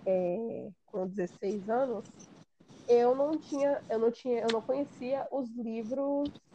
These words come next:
é, cristãos, né? Eu nunca tinha lido, porque eu não era, minha família não é.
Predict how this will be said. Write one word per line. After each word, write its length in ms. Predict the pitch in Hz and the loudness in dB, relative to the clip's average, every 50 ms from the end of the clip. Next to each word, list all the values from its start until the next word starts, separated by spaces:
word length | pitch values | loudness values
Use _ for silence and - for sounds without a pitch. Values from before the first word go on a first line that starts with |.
| - - - | -20 -10 -6
é, 600 | 202 208 202 202 202 208 277 262 254 196 196 190 233 240 233 214 - - - - - - - - - - - - - - - - - - - - - - - - - - - - | -4 -2 0 0 -2 -2 -2 -2 -4 -4 -4 -6 -6 -10 -14 -18 -18 -20 -20 -20 -20 -20 -20 -20 -20 -20 -20 -20 -20 -20 -20 -20 -20 -20 -20 -20 -20 -20 -20 -20 -20 -18 -10 -6
cristãos, 640 | 269 330 339 - - 302 240 214 190 208 - - | -4 -4 -4 -2 0 0 2 2 0 -4 -6 -8
né? 320 | 220 220 220 220 247 302 285 | -4 0 0 0 0 0 0
Eu 120 | 208 214 220 | 0 0 0
nunca 260 | 214 208 220 240 - | -2 -2 -2 -2 -2
tinha 160 | - 294 320 | -2 0 0
lido, 240 | 370 302 302 330 - | 0 0 0 -2 -6
porque 200 | - - - 320 | -8 -2 2 2
eu 80 | 277 | 4
não 200 | 277 285 302 302 | 4 4 4 4
era, 240 | 233 196 208 247 285 | 4 4 4 2 2
minha 140 | 262 233 240 | 0 0 -2
família 380 | - - 202 202 202 196 196 196 | -2 -2 -4 -2 -2 -2 0 0
não 220 | 208 214 220 202 | 0 0 0 0
é. 300 | 180 180 170 190 220 294 | 0 2 4 2 2 2